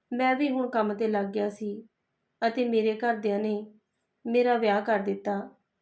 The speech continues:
ਤੇ ਹੁਣ ਮੈਂ ਆਪਣੀ ਘਰਵਾਲੀ ਦੇ ਨਾਲ ਬਹੁਤ ਖੁਸ਼ ਰਹਿੰਦਾ ਹਾਂ ਤੇ ਆਪਣੇ ਪਰਿਵਾਰ ਵਿੱਚ ਬੜੀ ਸਹੀ ਤਰੀਕੇ ਨਾਲ ਖੁਸ਼ੀ-ਖੁਸ਼ੀ ਆਪਣੀ ਜ਼ਿੰਦਗੀ ਜੀ ਰਿਹਾ ਹਾਂ ਤੇ ਉਹਨਾਂ ਸਭ ਯਾਦਾਂ ਨੂੰ ਭੁੱਲਣ ਦੀ ਕੋਸ਼ਿਸ਼ ਕਰ ਰਿਹਾ ਹਾਂ,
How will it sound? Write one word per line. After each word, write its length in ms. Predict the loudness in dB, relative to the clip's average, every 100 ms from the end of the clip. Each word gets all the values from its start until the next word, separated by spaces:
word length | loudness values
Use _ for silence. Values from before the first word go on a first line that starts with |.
| _ _ _
ਤੇ 80 | 0
ਹੁਣ 220 | 2 2 2
ਮੈਂ 180 | 2 2
ਆਪਣੀ 240 | 2 0
ਘਰਵਾਲੀ 460 | 2 0 2 0 0
ਦੇ 140 | 0
ਨਾਲ 240 | 0 -2
ਬਹੁਤ 340 | -2 -2 -2 -4
ਖੁਸ਼ 240 | -8 -6
ਰਹਿੰਦਾ 320 | -4 -4 -2
ਹਾਂ 260 | -4 -4 -6 -12 _ _ _ _ _ _ -2
ਤੇ 80 | 0
ਆਪਣੇ 280 | 0 0 0
ਪਰਿਵਾਰ 440 | 2 2 2 2
ਵਿੱਚ 280 | 0 -4 -6 -8 -12 _ _ _ _ -4
ਬੜੀ 280 | 0 0 -2
ਸਹੀ 360 | -4 -4 -2 -2
ਤਰੀਕੇ 380 | -4 -6 -2 0
ਨਾਲ 300 | 0 -2 -4 -14 _ _ _
ਖੁਸ਼ੀ-ਖੁਸ਼ੀ 680 | -4 -2 0 -2 -2 0 2
ਆਪਣੀ 300 | 2 2 0
ਜ਼ਿੰਦਗੀ 400 | 0 -2 -2 -2
ਜੀ 200 | 0 0
ਰਿਹਾ 260 | 0 0 -2
ਹਾਂ 220 | -2 -6 -12 _ _ _ _ _ -2
ਤੇ 60 |
ਉਹਨਾਂ 220 | 0 2 2
ਸਭ 240 | 2 2
ਯਾਦਾਂ 360 | 2 2 2 0
ਨੂੰ 180 | 0 -4 -10 _ _ _ _
ਭੁੱਲਣ 320 | -2 0 2
ਦੀ 100 | 0
ਕੋਸ਼ਿਸ਼ 460 | 0 0 0 -4 -4
ਕਰ 200 | -2 0
ਰਿਹਾ 260 | 0 -2 -2
ਹਾਂ, 240 | -2 -4